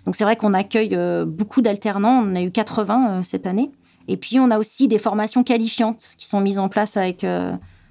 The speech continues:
Pôle emploi, l'afdas et, et le snelac, et qui mènent justement, euh, à l'obtention d'un, d'une certification dans le secteur des loisirs. Donc ça, c'est pareil, c'est quelque chose qui est, euh,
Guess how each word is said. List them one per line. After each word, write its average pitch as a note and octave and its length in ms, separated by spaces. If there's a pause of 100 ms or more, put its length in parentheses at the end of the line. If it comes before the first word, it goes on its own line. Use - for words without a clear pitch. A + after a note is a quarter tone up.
(100)
Pôle G#3+ 160
emploi, A3 420
l'afdas G#3 560
et, F#3 340
et G#3 40
le G3 60
snelac, A3+ 520 (540)
et G3+ 80
qui A3+ 180
mènent A#3+ 380
justement, G#3+ 580
euh, F#3 240
à F3+ 40
l'obtention G3+ 540
d'un, F3+ 400
d'une F#3+ 160
certification A3 600
dans A3+ 100
le G3 60
secteur G#3 340
des G#3 100
loisirs. G3+ 440
Donc F#3 120
ça, A3 120
c'est F#3 440
pareil, F#3+ 220
c'est - 120
quelque G3 160
chose G#3+ 180
qui F#3+ 220
est, F#3 40
euh, F3 160